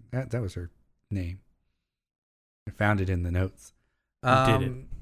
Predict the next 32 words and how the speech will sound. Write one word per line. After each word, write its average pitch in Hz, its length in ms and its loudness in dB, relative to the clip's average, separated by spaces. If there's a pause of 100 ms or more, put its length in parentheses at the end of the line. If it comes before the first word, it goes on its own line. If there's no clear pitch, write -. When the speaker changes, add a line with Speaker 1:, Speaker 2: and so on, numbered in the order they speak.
(340)
Speaker 1:
speaking 170 400 2
of 139 80 -2
people, 160 500 4
uh, 123 580 4
notable 135 400 2
people, 131 360 0
directed 143 380 2
by 139 120 6
Zack 135 280 2
Snyder, 127 600 2
uh, 107 140 2
written 117 400 2
by 113 320 4
Zack 110 280 2
Snyder 113 380 0
and 101 140 0
Shay 110 300 -2
Hatton, 117 480 0 (920)
uh, 95 500 -2
starring 107 1000 4
Dave 107 300 2
Bautista 151 640 0
as 101 160 0
Scott 127 340 0
Ward, 113 480 2
Ella 120 280 2
Purnell 113 560 0
as 98 460 0
Kate - 380 -2
Ward, 123 340 0
his 92 240 -6
daughter. 107 460 -2